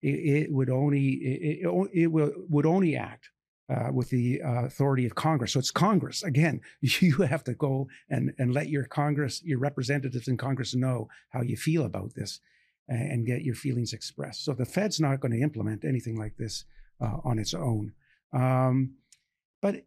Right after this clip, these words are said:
if it were, I mean, how do you deal with privacy issues? Well, that's actually, you know, it can be done.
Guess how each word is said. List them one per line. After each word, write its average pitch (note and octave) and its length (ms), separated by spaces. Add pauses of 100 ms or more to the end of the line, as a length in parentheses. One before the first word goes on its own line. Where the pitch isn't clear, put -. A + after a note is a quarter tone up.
(120)
if G#3 140
it G#3 100
were, A3 380 (300)
I - 220
mean, D3+ 140
how D#3+ 140
do D#3 60
you D3+ 80
deal D3 220
with C#3+ 140
privacy - 460
issues? - 440
Well, D3 120
that's D#3 280
actually, F3 380 (400)
you G3 80
know, D#3 180
it G3+ 160
can A#3 140
be G#3+ 100
done. A3 320